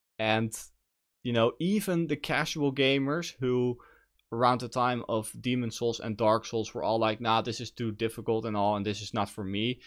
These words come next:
Even they, and that includes me, eventually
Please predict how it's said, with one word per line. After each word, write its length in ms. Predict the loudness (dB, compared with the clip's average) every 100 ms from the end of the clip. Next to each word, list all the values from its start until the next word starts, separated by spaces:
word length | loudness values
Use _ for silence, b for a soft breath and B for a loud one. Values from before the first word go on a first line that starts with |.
| B
Even 420 | 0 0 2 0 2
they, 480 | 6 8 6 2 -4 _
and 100 | -2
that 140 | 0 0
includes 440 | -6 -2 -2 -2
me, 460 | -4 0 0 0 -4 b _ -6
eventually 1000 | 4 4 4 0 0 2 2 0 -2